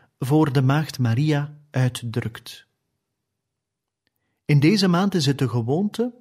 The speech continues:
om thuis met de familie de rozenkrans te bidden. De beperkingen van de pandemie hebben ons gedwongen om het huiselijke aspect tot uitdrukking te brengen,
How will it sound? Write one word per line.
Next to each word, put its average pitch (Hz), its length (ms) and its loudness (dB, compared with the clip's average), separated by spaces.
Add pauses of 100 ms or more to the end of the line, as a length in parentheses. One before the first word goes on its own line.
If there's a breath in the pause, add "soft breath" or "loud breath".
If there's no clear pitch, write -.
(280)
om 107 260 -6
thuis 190 440 -2
met 120 160 -4
de 120 60 -4
familie 175 540 -2 (240 loud breath)
de 135 160 2
rozenkrans 120 960 -2
te 123 120 -4
bidden. 107 300 -6 (1600 loud breath)
De 147 100 2
beperkingen 175 680 0
van 131 140 0
de 120 100 -2
pandemie 135 640 0 (400 soft breath)
hebben 151 280 2
ons 143 360 -2 (120)
gedwongen 135 680 -2 (300 loud breath)
om 151 140 4
het 143 140 4
huiselijke 147 680 -2
aspect 185 500 -6
tot 147 260 -4
uitdrukking 156 640 -2
te 139 100 -2
brengen, 110 400 -6